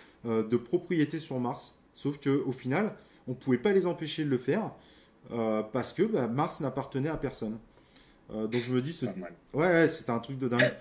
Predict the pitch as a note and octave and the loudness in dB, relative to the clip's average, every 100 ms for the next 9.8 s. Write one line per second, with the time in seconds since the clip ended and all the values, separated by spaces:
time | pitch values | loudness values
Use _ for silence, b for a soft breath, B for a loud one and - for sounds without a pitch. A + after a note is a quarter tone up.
0 | B - A#2 B2 B2+ F#3 C#3 - F3+ F3+ | B -4 -2 0 0 0 0 0 -2 -2
1 | D3 - C#3 C#3 A#2 - A#2 C#3 C3 B2 | -4 -2 -2 -2 -4 -4 -4 -6 -4 -6
2 | A#2+ A#2 - B B B B B - A2 | -4 -10 -12 B B B B B -10 -4
3 | A2+ A2+ A2 A2 A#2 B2 C#3+ C#3+ A#2 D3 | 0 2 2 2 4 4 4 0 -4 -2
4 | C3+ D3 C3 - B2 A2 G#2 - - A#2+ | 0 0 -4 -4 -4 -2 -4 -10 -14 -8
5 | G#2+ G#2+ G#2+ G#2 G#2 G2+ G#2 G#2 G#2 A#2+ | -6 -2 -2 -2 -2 -4 -4 -2 2 2
6 | A#2+ D#3 C#3+ C3+ C3 B2+ E3+ D#3 - C3 | 0 -2 2 2 0 -2 -4 -4 -4 -12
7 | C3 A2+ G2+ - b b b b b b | -6 -4 -6 -12 b b b b b b
8 | - A#2+ C3 F#3+ G3 F#3 D#3 F3+ E3 D#3+ | -4 2 4 4 0 -6 -4 0 0 4
9 | D3 C#3 F#3 - D3 D3 B2+ A#2 | 2 2 -4 -2 0 2 2 -2